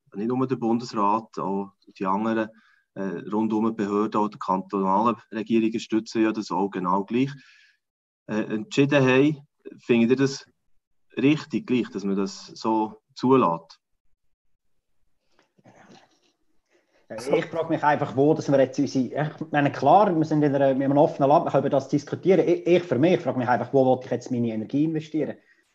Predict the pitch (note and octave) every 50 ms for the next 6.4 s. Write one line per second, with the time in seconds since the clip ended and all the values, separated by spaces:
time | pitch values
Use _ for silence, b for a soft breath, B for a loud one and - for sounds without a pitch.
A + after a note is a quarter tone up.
0 | b _ C#3 C#3 - C#3 B2+ B2 B2 A#2+ B2 B2 B2 B2 B2 C3+ A#2 A#2 A2+ -
1 | - - B2 A#2+ A#2+ B2 C#3 D#3+ D3+ C#3+ A#2 A2 - - A2 B2 A#2+ A#2+ - A2+
2 | - _ A#2+ A2+ G#2 G#2+ G2+ G2 F#2+ F#2+ G2 F#2 - _ - _ _ _ - G#2+
3 | G#2 G2 - _ _ _ _ _ _ _ _ _ _ _ _ _ _ _ _ -
4 | - - _ A2+ - - - E3+ E3+ E3+ E3 E3 E3 D#3 D#3 - - D#3 - D3
5 | - C3+ C3 C3 - - C3+ C3+ D#3 D#3+ D#3 D#3 D3+ C#3+ C#3 C3+ C3 C3 C3+ -
6 | - - B2+ B2 B2 - B2+ A#2+